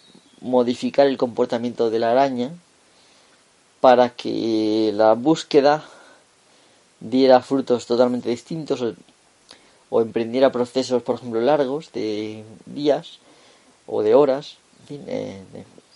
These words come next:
o, o, o búsquedas rápidas de minutos, ¿vale? Entonces, eh, normalmente lo que yo hacía era, eh, partir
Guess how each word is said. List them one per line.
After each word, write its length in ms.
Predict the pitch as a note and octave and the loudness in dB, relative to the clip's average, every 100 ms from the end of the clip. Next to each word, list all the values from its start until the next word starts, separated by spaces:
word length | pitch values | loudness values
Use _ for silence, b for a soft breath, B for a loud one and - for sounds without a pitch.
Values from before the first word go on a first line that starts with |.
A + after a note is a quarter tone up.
| _ _ _ _ _ _ - | _ _ _ _ _ _ -2
o, 140 | B2+ - - - - | -2 -2 -18 -18 -4
o, 180 | G2 G2 - | -2 -2 -6
o 100 | - | -4
búsquedas 400 | A#2 C3+ C3+ C3+ | -4 -2 0 0
rápidas 320 | C3+ C#3 C3 C3 | 0 -4 -6 -8
de 60 | |
minutos, 360 | G#2+ G2 F2+ - - | -12 -14 -16 -20 -18
¿vale? 160 | A#2 B2 | -16 -16
Entonces, 600 | - C3+ A#2+ - - - - _ _ _ _ _ _ _ - b b b b b b b _ _ _ _ | -4 0 0 -2 -14 -14 -20 _ _ _ _ _ _ _ -20 b b b b b b b _ _ _ _
eh, 680 | - A#2+ B2 A#2+ A#2+ A#2+ A2+ G#2+ - | -2 2 4 4 4 2 0 -4 -6
normalmente 600 | A#2 B2 D#3 F#3 F3+ E3+ | -4 4 4 4 2 2
lo 120 | C3+ | 4
que 100 | A#2+ | 4
yo 120 | D3 | 2
hacía 460 | D3+ - D3+ A#2 A#2 | 2 2 4 6 4
era, 240 | A#2 G#2+ B B B B B - | 4 -2 B B B B B -10
eh, 260 | G#2+ A2 G2+ | -8 -8 -6
partir 440 | A2+ A2+ C3+ B2 | -4 -4 -6 -6